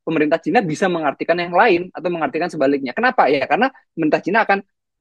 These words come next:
berdasarkan atau mengasumsikan pada dokumen joint statement yang, yang, yang, yang sudah dikeluar itu. Nah, apa buktinya pemerintah Cina me-, apa namanya, sudah memiliki interpretasi yang lain? Ya, besoknya,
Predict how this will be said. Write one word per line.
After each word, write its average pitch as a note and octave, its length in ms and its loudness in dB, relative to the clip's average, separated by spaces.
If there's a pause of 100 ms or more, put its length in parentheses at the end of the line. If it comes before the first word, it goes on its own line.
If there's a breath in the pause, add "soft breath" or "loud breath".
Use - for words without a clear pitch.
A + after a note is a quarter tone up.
(160)
berdasarkan C3+ 800 2
atau A3 80 2
mengasumsikan D3+ 560 -2
pada E3 160 4
dokumen D#3+ 400 2
joint C#3 160 2
statement D#3 320 -4
yang, E3 240 -4
yang, C#3 240 -8
yang, A#2+ 140 -6 (100)
yang C3+ 160 0
sudah D3 160 2
dikeluar C#3 480 6
itu. B2+ 320 -2 (320 soft breath)
Nah, E3 160 2
apa C#4+ 160 4
buktinya E3+ 320 -2
pemerintah D3 320 -4
Cina C#3+ 240 -6
me-, C3+ 400 -4 (400)
apa C#3 240 -2
namanya, E3 320 -2
sudah D#3 240 2
memiliki D3 400 0
interpretasi C#3 400 -2
yang C#3+ 80 -4
lain? D#3 400 2
Ya, D3 80 2
besoknya, C3+ 640 -2